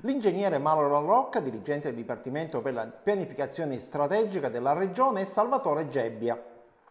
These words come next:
nella doppia veste di presidente della fidal Sicilia, lo vedete nella foto, e direttore tecnico della manifestazione.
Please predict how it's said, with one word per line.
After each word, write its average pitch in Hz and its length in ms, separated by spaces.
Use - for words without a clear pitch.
nella 151 320
doppia 196 320
veste 180 300
di 113 120
presidente 170 560
della 113 200
fidal 139 360
Sicilia, 220 400
lo 110 120
vedete 113 280
nella 175 220
foto, 220 400
e 277 120
direttore 247 460
tecnico 220 480
della 135 360
manifestazione. - 1200